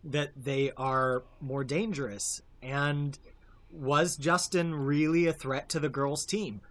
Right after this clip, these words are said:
We might never know, because we, we really never saw him excel in any of the challenges. He did okay.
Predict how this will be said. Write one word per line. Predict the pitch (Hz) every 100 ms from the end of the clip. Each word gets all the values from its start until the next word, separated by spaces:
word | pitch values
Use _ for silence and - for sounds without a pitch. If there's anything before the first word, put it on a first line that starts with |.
| - - -
We | 139 269
might | 240 190
never | 160 139 127
know, | 131 151 101 - - - 135
because | 143 - 139
we, | 143 170 165 -
we | 135 139
really | 147 190 151
never | 156 143
saw | - 170 175
him | 156 135 -
excel | 135 - - 185 156 131
in | 123
any | 131 131 127
of | 120 104
the | 110
challenges. | 117 180 - 73 - - - - - - - -
He | 185
did | 170 165
okay. | 156 147 131 123 147 202